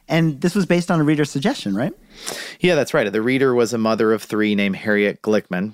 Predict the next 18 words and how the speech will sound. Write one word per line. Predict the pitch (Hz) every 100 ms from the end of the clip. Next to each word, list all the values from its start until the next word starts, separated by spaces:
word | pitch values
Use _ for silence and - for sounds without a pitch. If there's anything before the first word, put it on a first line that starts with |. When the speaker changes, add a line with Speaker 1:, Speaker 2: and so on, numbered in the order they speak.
| -
Speaker 2:
and | 98 101 98
she | 98
wrote | 123 127
to | 113
Schultz | - 113 -
just | 113 -
a | 101
few | 120
days | 104 104
after | - 101 101 107
the | 98
death | 160 180 -
of | 131
Martin | 123 107
Luther | 113 113
King. | 98 120 113 110
And | 104 - - _ _
now | 131